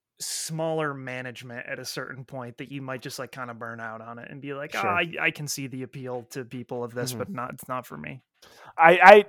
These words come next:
Speaker 2: I have a feeling I'm gonna play it and be like, "This is a Manny
Speaker 1: Oh,
Speaker 2: ass
Speaker 1: yes,
Speaker 2: Manny
Speaker 1: that
Speaker 2: game."
Speaker 1: is, yep, you will, um,
Speaker 2: <laughs>
Speaker 1: very immediate.
Speaker 2: <laughs>
Speaker 1: Uh-huh.
Speaker 2: Uh, this next one,
Speaker 1: <laughs>
Speaker 2: Halo,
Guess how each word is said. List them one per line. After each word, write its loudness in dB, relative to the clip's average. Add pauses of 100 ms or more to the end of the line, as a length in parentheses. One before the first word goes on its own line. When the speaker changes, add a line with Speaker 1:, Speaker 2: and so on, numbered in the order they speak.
(120)
Speaker 2:
I 12
have 12
a 8
feeling 6
I'm 4
gonna 2
play 4
it 4
and -6
be 0
like, -2
"This -4
is -6 (360)
a 2
Manny -2
Speaker 1:
Oh, 10
Speaker 2:
ass 6
Speaker 1:
yes, -4
Speaker 2:
Manny -2
Speaker 1:
that 8
Speaker 2:
game." -2
Speaker 1:
is, -8
yep, 0 (120)
you 0
will, 4 (160)
um, 4
Speaker 2:
<laughs> -
Speaker 1:
very 8
immediate. 2 (280)
Speaker 2:
<laughs> 4 (220)
Speaker 1:
Uh-huh. 0 (840)
Speaker 2:
Uh, 2
this -2
next 2
one, 2
Speaker 1:
<laughs> 2
Speaker 2:
Halo, 6